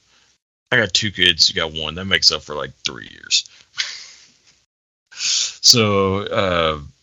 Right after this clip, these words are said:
it, uh, you know, whether you're listening to, you know, at night, morning, afternoon, you know, while you're on the john, while you're out to brunch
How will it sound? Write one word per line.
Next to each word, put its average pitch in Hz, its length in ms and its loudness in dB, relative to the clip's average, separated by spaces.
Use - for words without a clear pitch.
it, 139 240 0
uh, 87 440 0
you 101 60 -4
know, 80 120 -6
whether 82 220 4
you're 78 160 -4
listening 78 300 -6
to, 65 120 -14
you 65 160 -16
know, 55 180 -10
at 50 80 -10
night, 80 260 4
morning, 82 360 -6
afternoon, 87 680 -8
you 67 80 -8
know, 65 180 -4
while 80 120 -6
you're 82 100 -6
on 80 60 -10
the 76 80 -10
john, 82 640 -6
while 80 240 -6
you're 78 500 -8
out 90 160 -4
to 82 60 -10
brunch 85 640 -2